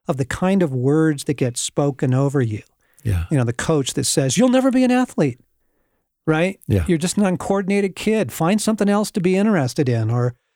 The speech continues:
Speaker 1: the teacher that says, "You'll never be a musician. You can't even hold a note."
Speaker 2: Right. John, I remember my dad, he has since passed away, but he was in our home probably, um, oh, four or five years into our marriage.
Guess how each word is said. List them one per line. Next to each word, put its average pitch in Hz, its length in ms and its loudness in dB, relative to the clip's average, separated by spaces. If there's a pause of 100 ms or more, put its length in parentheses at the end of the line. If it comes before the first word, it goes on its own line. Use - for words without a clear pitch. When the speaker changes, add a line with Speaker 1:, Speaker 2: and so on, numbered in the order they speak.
(160)
Speaker 1:
the 143 100 0
teacher 165 380 -2
that 143 80 0
says, 156 240 2
"You'll 220 100 4
never 220 220 2
be 170 160 0
a 165 60 2
musician. 139 580 0 (400)
You 220 160 4
can't 220 240 0
even 160 220 2
hold 139 280 0
a 131 40 -2
note." 123 400 0 (320)
Speaker 2:
Right. 98 280 2 (840)
John, 107 200 0
I 95 60 2
remember 92 600 0
my 101 200 0
dad, 87 640 -2
he 95 180 -2
has 85 200 0
since - 360 -4
passed 87 320 -4
away, 95 280 0
but 82 240 -4 (680)
he - 420 -2
was 104 240 2
in 90 160 2
our 82 140 0
home 85 520 0
probably, 87 560 -2
um, 80 400 -4 (480)
oh, 135 160 0
four 104 200 -2
or 92 40 -2
five 87 240 -2
years 85 220 0
into 87 180 0
our 80 140 0
marriage. 80 460 -2